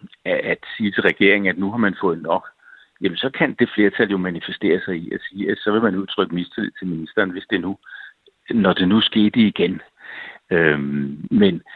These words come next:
men normalt så er det jo, så er det jo sådan med næserne, at, øh, de bliver givet, uden det egentlig har nogle, øh, konkrete konsekvenser,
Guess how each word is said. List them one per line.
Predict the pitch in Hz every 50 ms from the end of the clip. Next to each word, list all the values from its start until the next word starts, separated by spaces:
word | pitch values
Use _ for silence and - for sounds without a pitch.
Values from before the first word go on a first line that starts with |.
| - - _ _
men | - 95 87
normalt | 85 85 82 76 80 87 101 143 - - -
så | - 127
er | 98 90 78 87
det | 101 117
jo, | 107 95 85 82 - - _ - - -
så | - 80
er | 67 95
det | 110 120
jo | 123 101
sådan | - 101 87 - 110
med | 98
næserne, | 90 90 87 87 85 - 101 92 87 80 - _ - - - _ _ _ _ _
at, | - 92 - -
øh, | 107 98 92 - - -
de | 95 95
bliver | - 120 107 95
givet, | - - 104 107 110 123 - -
uden | 113 113 110 110 110
det | - 113 - -
egentlig | 110 113 87 87 113 113 113 95 92
har | 104 104 - -
nogle, | 101 104 107 92 85 82 82 _ - - - - - - _ _ _ _
øh, | - 92 90 85 80 78 78 78 - -
konkrete | - 98 90 - - - - 110 110 - - 113 104 85 78 - - - _ _
konsekvenser, | - - 107 - - - - - - - - - - - 110 - -